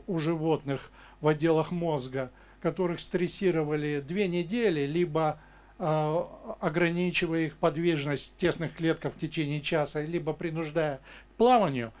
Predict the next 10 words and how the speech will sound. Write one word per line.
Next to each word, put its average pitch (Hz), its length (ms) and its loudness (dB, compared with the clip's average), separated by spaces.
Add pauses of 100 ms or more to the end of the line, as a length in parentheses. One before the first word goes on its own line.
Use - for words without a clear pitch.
(300)
то 254 140 2
мы 233 200 0
вывр-, 196 480 2 (300)
обнаружили 175 640 0
явное, 185 720 0 (300)
э, 147 460 2
снижение 160 720 2
экспрессии, 135 720 0 (400)
э, 139 340 2 (800)
ионотропных 165 880 4